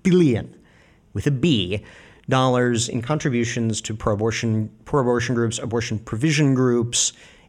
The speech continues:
advocacy groups advocating for abortion rights. Uh, the largest recipient was the Planned Parenthood Network, which received two hundred eighty-nine million. Uh, they have continued it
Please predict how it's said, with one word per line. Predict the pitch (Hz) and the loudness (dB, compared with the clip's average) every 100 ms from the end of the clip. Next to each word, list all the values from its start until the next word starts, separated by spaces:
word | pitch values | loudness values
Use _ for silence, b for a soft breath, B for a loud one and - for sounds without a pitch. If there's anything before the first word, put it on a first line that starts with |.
| _ | _
advocacy | 123 127 127 131 123 120 | -2 0 -2 -2 -2 -2
groups | 113 110 107 - - | -2 -2 -2 -6 -6
advocating | 117 113 107 101 | -4 -2 -2 -2
for | 101 | -4
abortion | 101 - - | -8 -8 -2
rights. | 185 165 147 - B B B B _ | 2 2 0 -6 B B B B _
Uh, | 120 110 101 - - - - | -2 -2 -2 -8 -14 -20 -6
the | 110 | 0
largest | 117 127 113 - | 2 2 0 -2
recipient | 117 214 208 143 131 120 | 0 0 2 2 2 2
was | 113 110 | 0 0
the | 110 | -2
Planned | 101 104 | -4 0
Parenthood | 202 151 123 | 2 4 4
Network, | 113 113 101 | 2 0 -2
which | 107 | -2
received | 101 107 95 | -4 -4 -4
two | 107 | -4
hundred | 107 110 | -2 0
eighty-nine | 104 101 101 98 104 95 82 | 0 0 0 0 0 -2 -4
million. | 71 - - _ b b b b b b _ | -10 -16 -20 _ b b b b b b _
Uh, | 107 90 80 - | -4 -4 -6 -10
they | 101 107 | -4 -2
have | 98 98 | -2 -4
continued | 110 - 127 127 | -6 -2 0 2
it | 196 233 | 0 -4